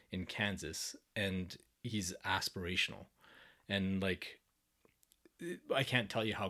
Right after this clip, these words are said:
great, like, some of those Dan Jurgens runs were, where, like, they were putting out an awesome Superman book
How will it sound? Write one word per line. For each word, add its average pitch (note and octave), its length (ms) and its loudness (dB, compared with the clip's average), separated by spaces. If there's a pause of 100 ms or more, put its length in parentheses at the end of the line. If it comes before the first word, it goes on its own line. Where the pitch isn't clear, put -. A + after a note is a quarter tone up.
(120)
great, G#2 400 2
like, F2+ 220 -4
some G2+ 200 0
of F#2 60 -2
those F2+ 160 -2
Dan F#2+ 260 2
Jurgens F2+ 400 -2
runs F2 240 -4
were, F2 240 -4
where, E2+ 360 -4 (360)
like, F#2+ 240 2
they E3+ 80 4
were D#3 100 6
putting - 320 -4
out F#2+ 140 -4
an F#2 180 -6
awesome G2 380 2
Superman G#2+ 480 -2
book - 300 -6